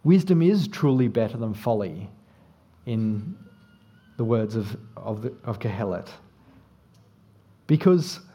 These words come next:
ultimately we get to see here a wisdom that does not die, that is not limited by death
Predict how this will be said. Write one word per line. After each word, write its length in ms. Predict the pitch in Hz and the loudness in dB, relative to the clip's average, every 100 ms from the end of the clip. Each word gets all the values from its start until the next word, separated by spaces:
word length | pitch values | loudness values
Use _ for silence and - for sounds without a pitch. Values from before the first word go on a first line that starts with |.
| _ _ _ _ | _ _ _ _
ultimately 600 | 170 214 208 165 - 139 | 0 2 0 0 2 0
we 120 | 131 | 0
get 220 | 139 143 | 0 -2
to 80 | - | -4
see 240 | - 151 135 | -6 -4 -4
here 320 | 143 135 123 | -2 0 0
a 80 | 120 | 0
wisdom 640 | 135 143 - 135 123 120 - - - - _ _ _ | 2 0 0 -2 -2 -4 -6 -20 -20 -20 _ _ _
that 220 | 143 135 | -4 0
does 260 | 151 180 190 | 0 0 2
not 260 | 127 - | 0 -2
die, 400 | - 57 53 - - _ _ _ _ _ - | -8 -10 -10 -18 -20 _ _ _ _ _ -2
that 160 | 139 | 4
is 180 | 170 202 | 6 6
not 200 | 185 151 | 6 4
limited 560 | 139 139 123 131 110 101 | 2 2 2 0 -2 0
by 480 | 120 107 104 104 104 - - - | 0 0 -2 -2 -6 -12 -20 -6
death 500 | 120 - - - - | -4 -4 -10 -18 -20